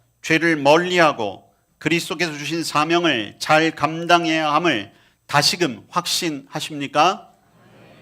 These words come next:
저는 여러분들에게 오늘 우리 교회의 한 가족이 된 이 사람들을 기도로 돕고 사랑으로 돌봐줄 것을 권면합니다. 한 믿음과 한 소망 안에서 이들을 사랑하고 격려하며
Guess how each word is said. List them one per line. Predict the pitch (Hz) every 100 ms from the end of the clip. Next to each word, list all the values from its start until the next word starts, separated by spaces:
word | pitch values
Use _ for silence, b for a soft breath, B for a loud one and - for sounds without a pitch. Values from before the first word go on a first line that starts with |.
| - _ _ _ _ b b b b
저는 | - 180 190
여러분들에게 | 185 196 202 190 180 165
오늘 | 165 165 165 185 185
우리 | 165 175
교회의 | - 175 175 170
한 | 156 202 202
가족이 | 185 175 180 143
된 | 147 120 104 - -
이 | 151
사람들을 | - 170 165 160 151 117 98 -
기도로 | - 190 202 196
돕고 | 196 - - 151 113 - b b b
사랑으로 | - 175 165 160 180 208 214 -
돌봐줄 | 151 156 151 147 127 127
것을 | 127 117 160 175 175
권면합니다. | 139 143 147 113 104 95 95 - _ _ _ b b b b
한 | - 202 185
믿음과 | 185 202 202 180 139 120 -
한 | - 190 175
소망 | 170 175 175
안에서 | 165 156 156
이들을 | 165 170 170
사랑하고 | 160 226 220 185 135 101 - b b b
격려하며 | 156 165 196 202 139 120 98